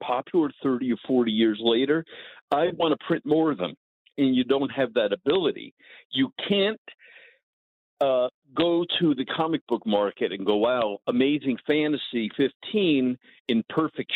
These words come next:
shape. I want to buy twenty or thirty copies." It just doesn't exist in that type of grade. So people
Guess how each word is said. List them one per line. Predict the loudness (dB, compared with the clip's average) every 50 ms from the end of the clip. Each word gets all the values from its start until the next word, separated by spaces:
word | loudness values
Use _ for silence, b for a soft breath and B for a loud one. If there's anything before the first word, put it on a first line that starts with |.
| -2 0
shape. | 2 2 2 0 -2 -4 _ _ _ b b b b _ -4
I | -2 0 0
want | 2 2 0 0
to | 0
buy | -2 0 0 0 2 0 0 -2 -6
twenty | -6 -6 -4 -2 0 0 -2
or | -2 -2
thirty | -4 -6 -6 -6
copies." | -6 -4 -4 -4 -4 -4 -8 -10 -12 -12 -16 -18 -18 b b b b -2
It | -2 -2 0
just | 0 -2 -2 -2 -2
doesn't | -2 -2 -2 -2 -4 -6 -6
exist | -6 -8 -6 -2 -2 -2 -2 -2 -6 -14 -18 -20 -20 b b b b b b _ _
in | 0 0 2 2
that | 2 0 -2 -4
type | -4 -4 -4 -4 -4 -6
of | -10 -14 -6
grade. | -4 -2 -2 0 -2 -2 -4 -8 -16 B B B B B B B -6 -2 0
So | 2 2 0 -2 -4 -4
people | -4 -2 -2 -2 0 0 0 2 0 -2 -4